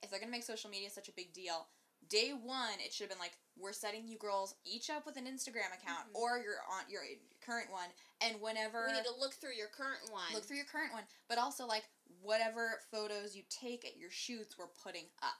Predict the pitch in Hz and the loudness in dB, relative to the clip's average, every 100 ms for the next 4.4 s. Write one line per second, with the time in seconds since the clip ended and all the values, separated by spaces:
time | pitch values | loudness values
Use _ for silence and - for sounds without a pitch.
0 | - - - _ 226 226 208 247 226 233 | -10 -20 -20 _ -8 -2 4 4 4 2
1 | - 214 208 208 214 220 196 196 202 180 | 0 0 2 2 0 -2 -6 -4 -4 -4
2 | - 170 190 202 208 202 - 190 180 175 | -4 -4 -2 0 2 2 2 4 6 6
3 | 180 - 175 247 185 165 170 190 226 - | 2 0 2 2 2 4 6 6 4 0
4 | 254 - 202 180 | 0 4 4 4